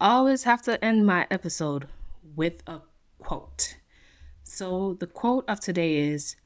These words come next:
"I choose to let go and trust." Mm.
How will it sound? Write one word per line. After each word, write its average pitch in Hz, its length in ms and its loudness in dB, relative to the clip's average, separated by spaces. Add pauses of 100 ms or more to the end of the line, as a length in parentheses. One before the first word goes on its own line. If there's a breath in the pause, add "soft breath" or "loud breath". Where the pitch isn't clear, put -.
(360)
"I 190 260 2
choose 190 840 -2
to 165 140 -2
let 139 300 -2
go 131 360 -10 (300)
and 127 200 -6
trust." - 600 -8 (420)
Mm. 196 1000 -10